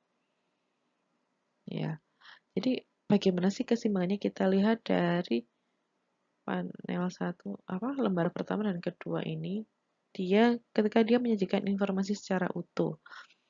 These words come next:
Kita lihat di sini, misalnya gambar ini. Ketika kita melihat gambar tiga dimensi ini ya,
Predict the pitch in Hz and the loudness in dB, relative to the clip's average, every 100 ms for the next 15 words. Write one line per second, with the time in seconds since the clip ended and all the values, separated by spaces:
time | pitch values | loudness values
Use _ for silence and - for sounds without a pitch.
0 | - - _ _ _ - 208 220 220 226 | -18 -18 _ _ _ -10 0 2 4 4
1 | 233 196 - 190 185 180 226 - _ _ | 2 -4 -6 -4 -2 -2 -4 -8 _ _
2 | _ _ _ _ _ _ - - 185 196 | _ _ _ _ _ _ -14 -10 -6 -2
3 | 214 185 170 170 - 175 180 175 160 156 | 0 0 -2 -2 -4 -4 -2 -4 -4 -8
4 | - - - 214 240 220 233 226 208 - | -14 -12 -6 -4 -4 -4 -4 -2 -2 -2
5 | 175 180 196 - 220 190 180 175 185 - | -4 -4 -4 -2 -2 -2 -2 -6 -6 -8
6 | - 165 165 180 - | -6 -6 -4 -4 -4